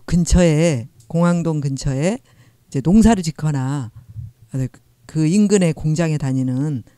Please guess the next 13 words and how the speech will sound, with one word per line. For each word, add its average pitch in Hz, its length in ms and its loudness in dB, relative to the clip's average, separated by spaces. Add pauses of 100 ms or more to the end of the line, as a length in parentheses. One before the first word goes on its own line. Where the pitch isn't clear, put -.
(840)
가정의 151 460 0
자녀들, 147 460 -2
이렇게 - 520 -20
딱 - 220 -6
양극화되는데요. 151 1000 -4 (520)
우리가 220 400 2
그때 180 360 2
한 233 220 2
반에 202 380 0
육십팔 165 460 4
명이었어요. 180 680 -2
학생 165 640 -8
수가 139 540 -6